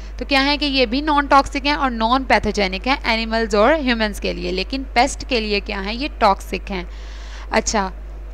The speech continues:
इसमें क्या होते हैं, इन pesticides के अंदर जो microbial agent होता है, यानी कि virus, bacteria वगैरह, वो active component होता है, Main काम वो कर रहा है, ठीक है। तो जो microbial pesticides हैं, उसमें जो हर active ingredient जो है वो अपना specific काम करेगा,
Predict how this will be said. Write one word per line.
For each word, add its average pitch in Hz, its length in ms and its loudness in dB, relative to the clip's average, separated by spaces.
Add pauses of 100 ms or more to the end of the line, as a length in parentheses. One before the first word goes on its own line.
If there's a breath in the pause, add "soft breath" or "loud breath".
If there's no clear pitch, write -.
इसमें 330 260 -2
क्या 349 120 6
होते 277 260 6
हैं, 269 340 2
इन 269 200 -4
pesticides 240 600 2
के 254 80 -4
अंदर 240 100 2
जो 240 140 4
microbial 233 600 0
agent 226 340 0
होता 202 200 0
है, 214 140 2
यानी 214 200 -2
कि 220 200 0
virus, 202 500 2
bacteria 202 420 0
वगैरह, 208 260 4
वो 269 220 6
active 226 300 2
component 190 520 -2
होता 185 200 -2
है, 202 80 0
Main 254 240 -2
काम 269 260 2
वो 220 120 4
कर 190 240 0
रहा 180 100 -4
है, 175 120 -6 (340 loud breath)
ठीक 240 160 -2
है। 262 120 4 (260 loud breath)
तो 277 80 0
जो 294 120 0
microbial 277 460 4
pesticides 262 640 4
हैं, 247 180 -2
उसमें 240 420 -4
जो 254 140 4
हर 233 300 4
active 262 400 0
ingredient 208 520 -2
जो 214 80 0
है 202 100 2
वो 214 120 2
अपना 226 320 -2
specific 233 540 -4
काम 208 300 2
करेगा, 180 480 -2